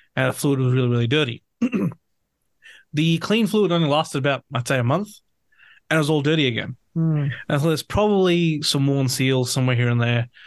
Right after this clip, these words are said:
Speaker 1: Stuff's getting dirty. And I had, like, complaints about kinda going into third at a low R P M very fast. It would kinda grind the gear. So I thought, "Okay, I, I can change the slave, but if I'm doing that, might as well change the master." Um, and then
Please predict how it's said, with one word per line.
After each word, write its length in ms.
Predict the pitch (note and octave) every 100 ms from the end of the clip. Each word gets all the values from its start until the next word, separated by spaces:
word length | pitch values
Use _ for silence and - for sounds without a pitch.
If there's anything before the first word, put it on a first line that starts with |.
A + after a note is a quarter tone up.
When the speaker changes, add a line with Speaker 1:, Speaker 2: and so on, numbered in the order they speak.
| - -
Speaker 1:
Stuff's 300 | - D#3 -
getting 220 | C#3 B2+
dirty. 420 | A#2+ A#2 A#2+ A#2+ _ _ -
And 340 | - C#3+ C#3 C3
I 320 | - C3+ C3+
had, 300 | C3+ C#3+ C3
like, 180 | B2+ B2
complaints 340 | - C3 B2+ A#2+
about 160 | A#2+
kinda 220 | - B2+ A#2+
going 180 | B2
into 140 | A#2+ A#2+
third 360 | B2+ A#2+ A2 _ - - -
at 80 | B2
a 60 | A#2+
low 180 | A#2+
R 140 | A#2+ A#2
P 160 | B2+
M 220 | A#2 A2+ -
very 140 | C3 B2
fast. 300 | B2+ C#3+ -
It 100 | B2+
would 120 | B2
kinda 160 | - B2
grind 220 | B2 B2
the 60 | B2
gear. 200 | D3+ F3+ - - - - - - -
So 180 | -
I 40 | G#3
thought, 260 | G#3+ G#3 _
"Okay, 300 | E3 D3+ B2 A#2+ _ -
I, 280 | C3+ C#3 C#3+
I 60 | C#3
can 240 | E3 D#3+
change 240 | D#3 D3
the 40 | B2+
slave, 400 | C#3 C3+ E3 E3 -
but 220 | B2+ -
if 120 | C#3
I'm 100 | C3
doing 140 | C#3 C3+
that, 100 | A#2+
might 100 | A#2+
as 40 |
well 80 | A#2
change 200 | A2+ A#2+
the 40 | A#2
master." 400 | A#2 A#2 B2+ - - - - - _ -
Um, 460 | C3+ C3 C3 B2+ C3
and 120 | C#3 D3+
then 200 | D#3+